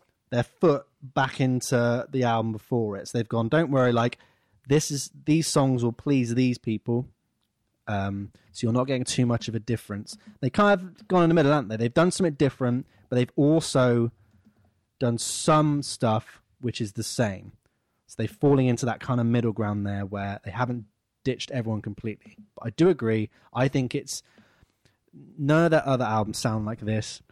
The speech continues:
Uh, I would put it higher than, uh, maybe something like Walls. Uh, Mechanical Bull is pretty good as well. I think that's got, like, Beautiful War, and it's got pretty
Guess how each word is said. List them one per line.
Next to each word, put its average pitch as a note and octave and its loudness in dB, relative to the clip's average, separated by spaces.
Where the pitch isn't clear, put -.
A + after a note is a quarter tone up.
Uh, G2+ -2
I A#2+ 2
would B2 2
put A2+ 0
it A2+ -4
higher A2+ 0
than, G2 -4
uh, F#2 -4
maybe F#2+ -8
something A2+ -8
like G#2 -10
Walls. A#2+ -2
Uh, G#2 -2
Mechanical C#3 0
Bull B2+ 4
is A#2+ 0
pretty A#2+ 0
good A#2+ 2
as G#2+ -4
well. A#2+ 2
I A2+ 0
think A2 -4
that's - -6
got, A#2 -6
like, G#2 -8
Beautiful A2+ -6
War, A2 0
and A2 -8
it's G#2 -18
got - -10
pretty G#2 -4